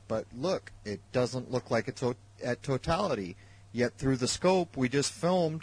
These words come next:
the eclipse go to totality. You can distinctly see in this footage that the right side of the moon is still significantly more lit than the left side of the moon. So that's not totality.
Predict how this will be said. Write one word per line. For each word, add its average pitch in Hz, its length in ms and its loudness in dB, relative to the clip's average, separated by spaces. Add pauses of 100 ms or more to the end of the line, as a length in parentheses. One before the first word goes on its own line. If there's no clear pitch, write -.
(120)
the 127 120 0
eclipse - 420 -2
go 123 220 2
to 123 100 -2
totality. 139 800 -2 (800)
You 117 100 -2
can 131 180 -6
distinctly 143 560 -2
see 170 380 0
in 123 120 -2
this 110 180 -4
footage 110 440 -4
that 107 140 -12
the 113 80 -6
right 131 320 0
side 113 280 -2
of 101 120 -6
the 110 80 -6
moon 107 400 -4 (500)
is 110 200 -2
still 151 480 4
significantly 143 1000 -6
more 127 320 0
lit 131 380 2 (240)
than 135 160 -2
the 143 80 -6
left 160 260 -2
side 113 280 0
of 101 120 -8
the 101 80 -4
moon. 101 360 -6 (580)
So - 180 -4
that's 131 300 2
not 151 260 -2
totality. 123 720 -4